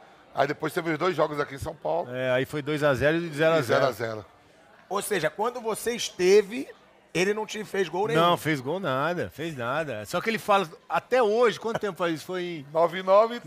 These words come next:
Speaker 2: noventa e nove,
Speaker 1: anos.
Speaker 2: faz treze anos, até hoje ele fala que era eu. Mas eu tava suspenso, não tinha jeito
Speaker 1: A
Speaker 2: de
Speaker 1: gente faz os
Speaker 2: fazer gol
Speaker 1: eventos,
Speaker 2: em mim.
Speaker 1: sacaneia, "Olha, tomou gol meu."
Speaker 3: <laughs>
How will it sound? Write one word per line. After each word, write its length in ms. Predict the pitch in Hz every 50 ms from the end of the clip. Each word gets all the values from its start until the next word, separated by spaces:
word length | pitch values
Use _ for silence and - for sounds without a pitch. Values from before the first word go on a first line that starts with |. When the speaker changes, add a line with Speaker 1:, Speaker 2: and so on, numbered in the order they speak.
| 175
Speaker 2:
noventa 220 | 196 214 202 190 208
e 60 | 202
nove, 360 | 196 214 208 190 208 220 214 202
Speaker 1:
anos. 120 | 160 135
Speaker 2:
faz 180 | 170 196 - -
treze 420 | - 185 208 240 254 208 185 202
anos, 140 | 214 220 220
até 180 | 202 - 220 226
hoje 140 | 226 233 240
ele 80 | 226 170
fala 180 | 226 226 226
que 80 | 226 240
era 160 | 233 220 196
eu. 200 | 175 170 170 160 143
Mas 60 | 156
eu 60 | 180
tava 160 | - 220 220 208
suspenso, 720 | - 247 220 - - - 196 196 214 220 202 156 - 131
não 80 | 135 139
tinha 280 | - - 226 220 190
jeito 200 | 151 143 147 139
Speaker 1:
A 20 | -
Speaker 2:
de 40 | -
Speaker 1:
gente 60 | -
faz 140 | 180 175 180
os 60 | 175
Speaker 2:
fazer 140 | 170 160 151
gol 80 | - 156
Speaker 1:
eventos, 140 | 165 165
Speaker 2:
em 100 | 160 151
mim. 60 | 170 165
Speaker 1:
sacaneia, 260 | 156 151 147 160 175
"Olha, 160 | 185 175 151
tomou 240 | - 165 160 170 165
gol 160 | 160 175 160
meu." 320 | 156 165 160 143 127 120 131 - 226 - - - -
Speaker 3:
<laughs> 240 | - - - 320 -